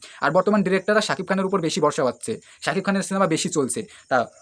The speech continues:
ভাই, সবাই চায় যেন প্রফিটটা পকেটে ঢোকাতে পা-, যেন ঢোকে, টাকাটা যেন তুলে আনতে,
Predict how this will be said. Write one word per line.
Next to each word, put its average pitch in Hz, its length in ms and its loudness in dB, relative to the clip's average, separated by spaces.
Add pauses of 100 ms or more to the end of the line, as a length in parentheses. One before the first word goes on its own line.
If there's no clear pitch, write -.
(480)
ভাই, 160 140 2
সবাই 165 320 4
চায় 156 220 2
যেন 156 180 -2
প্রফিটটা 175 760 0
পকেটে 156 280 2
ঢোকাতে 143 320 0
পা-, 139 180 0 (300)
যেন 147 260 -4
ঢোকে, 143 360 2 (220)
টাকাটা 175 420 2
যেন 185 140 -2
তুলে 170 240 0
আনতে, 151 280 0